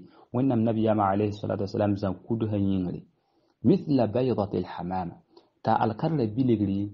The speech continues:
ya wala mar wal jelle sẽn ya to-to wã. Yushbihu jasadahu. T'a wẽn wẽnnaam nabiyaamã alayhi salatu wa salam yĩnga. Sallallahu alayhi wa sallam.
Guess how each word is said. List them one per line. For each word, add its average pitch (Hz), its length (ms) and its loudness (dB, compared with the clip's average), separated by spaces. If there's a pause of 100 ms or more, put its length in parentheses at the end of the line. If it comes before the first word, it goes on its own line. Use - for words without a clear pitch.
ya 101 260 0
wala 120 680 0 (460)
mar 107 340 2
wal 110 280 2 (100)
jelle 101 400 0 (160)
sẽn 110 100 0
ya 95 80 0
to-to 92 300 -6
wã. 85 140 -6 (440)
Yushbihu 113 480 0
jasadahu. 92 720 -2 (440)
T'a 98 100 0
wẽn 147 240 4
wẽnnaam 139 240 4
nabiyaamã 110 400 2
alayhi 95 200 0
salatu 95 240 -4
wa 92 40 0
salam 95 340 2
yĩnga. 87 380 0 (520)
Sallallahu 98 1160 2
alayhi 95 960 0
wa 95 160 -2
sallam. 85 480 -4